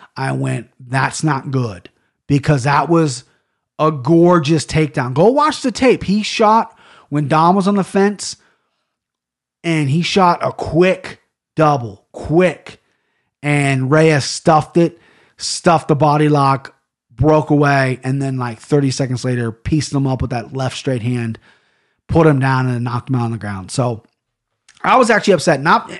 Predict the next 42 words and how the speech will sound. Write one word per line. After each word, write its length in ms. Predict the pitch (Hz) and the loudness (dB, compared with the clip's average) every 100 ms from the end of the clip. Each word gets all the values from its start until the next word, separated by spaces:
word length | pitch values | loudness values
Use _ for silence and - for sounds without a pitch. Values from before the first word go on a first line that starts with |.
| - - | -10 -2
obviously, 380 | 196 254 - 226 | 2 2 2 2
I, 80 | 190 | 0
I, 420 | 170 160 - 156 | 0 -4 -2 -4
I, 140 | 147 - | -2 -2
I 40 | |
wanted 260 | 151 165 156 | 0 2 0
the 80 | 139 | -4
money. 360 | 139 143 156 - | -4 -6 -8 -6
I 140 | 135 135 | -4 -4
had 260 | 127 135 | -2 -2
a 60 | 123 | -2
half 280 | 131 131 - | -4 -6 -4
unit 300 | 131 131 - | -2 -2 -2
on 220 | 123 120 | -4 -2
Weidman, 420 | 120 127 135 131 - - - - | -2 -2 -2 -4 -8 -20 -20 -12
so 140 | - 170 | 0 2
I 40 | |
would 60 | 165 | 4
like 160 | 165 | 2
to 80 | 156 | 2
win 140 | 151 | 2
the 80 | 156 | 2
money, 240 | 139 147 143 _ - | 0 -4 -8 _ 0
even 200 | 196 185 | 2 4
though 80 | 180 | 4
I 80 | |
was 100 | 170 | 4
up 200 | 147 156 | 2 2
on 100 | 180 | 2
the 80 | 185 | 4
night. 320 | 196 202 202 _ _ _ _ - | 2 2 -2 _ _ _ _ -4
Um, 720 | 147 151 143 135 127 113 107 _ _ _ _ - | 0 2 2 0 -4 -8 -14 _ _ _ _ -6
thank 240 | 139 135 | -4 0
you 80 | 143 | 0
to 120 | 131 | 0
Char 240 | 120 139 131 | -2 -2 -2
Rosa 400 | 131 131 131 127 | -2 -4 -4 -6
and 100 | 123 | -4
Yair 260 | 123 123 117 | -4 -4 -6
Rodriguez. 520 | 117 135 175 196 190 _ _ _ _ - | -6 -2 2 0 -2 _ _ _ _ -6
I, 440 | 147 151 151 147 - | -2 0 -2 -6 -8
I, 160 | - | -12